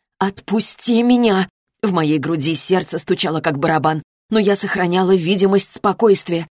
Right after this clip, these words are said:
маскируя свой страх. «Я тебе всё объясню. Ты же не даёшь мне даже слова сказать,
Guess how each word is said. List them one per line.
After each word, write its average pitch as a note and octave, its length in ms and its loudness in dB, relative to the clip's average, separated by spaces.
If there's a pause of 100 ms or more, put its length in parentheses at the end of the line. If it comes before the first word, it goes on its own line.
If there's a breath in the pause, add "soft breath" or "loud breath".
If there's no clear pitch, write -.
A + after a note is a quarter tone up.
маскируя G3+ 600 0
свой D#3 240 -2
страх. - 420 -6 (380)
«Я C3+ 360 -6
тебе C#3 300 -4
всё C#3+ 300 -2
объясню. C#3+ 640 -2 (300)
Ты D#3+ 160 -2
же E3+ 140 -2
не E3+ 100 -4
даёшь D#3+ 400 0
мне D#3+ 140 0
даже E3+ 200 -2
слова G3+ 440 2
сказать, F3 560 -2